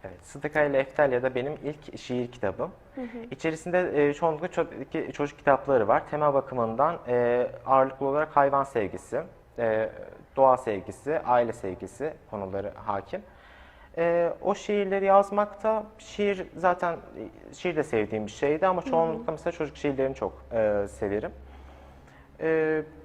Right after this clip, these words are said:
Speaker 1: bir yandan yazma isteğim geldi ve o birkaç, e, yirmi yedi tane olması lazım. Yirmi yedi tane şiir yaklaşık böyle bir aylık süreçte içimden geldi ve ilham oldu ve yazdım.
Speaker 2: Şahane. Buradan bir şiir okuyayım mı?
Speaker 1: Hı hı, olur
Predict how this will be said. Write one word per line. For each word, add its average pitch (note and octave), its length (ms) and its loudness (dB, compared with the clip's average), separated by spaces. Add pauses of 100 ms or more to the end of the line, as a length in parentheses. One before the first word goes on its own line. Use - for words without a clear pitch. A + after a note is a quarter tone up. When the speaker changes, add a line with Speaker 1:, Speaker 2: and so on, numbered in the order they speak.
(120)
Speaker 1:
bir F3+ 60 -2
yandan D#3+ 360 4
yazma D#3 340 4
isteğim C#3+ 400 -4
geldi C#3+ 320 4
ve D#3+ 160 4
o C#3+ 240 2 (420)
birkaç, C3 380 -2
e, - 140 -8
yirmi C3 520 0
yedi C3 260 -2
tane C3 200 2
olması B2 440 -2
lazım. G#2+ 320 2
Yirmi C3+ 240 -4
yedi B2+ 220 -6
tane A2 200 -4
şiir C3+ 500 -8 (440)
yaklaşık B2 580 0
böyle B2 320 0
bir C3+ 100 2
aylık A2+ 320 2
süreçte A#2 560 -4
içimden A#2 560 -4
geldi A2+ 360 4
ve C3+ 120 0
ilham G#2+ 360 2
oldu G#2 220 -2
ve A#2+ 80 0
yazdım. F2+ 420 0 (480)
Speaker 2:
Şahane. A#3 480 -2
Buradan B3 300 0
bir B3+ 60 -10 (180)
şiir A#3+ 280 -4
okuyayım D#4+ 360 -2
mı? G#3 120 -4 (220)
Speaker 1:
Hı C3 60 -6
hı, E3 240 -6
olur A2 240 -6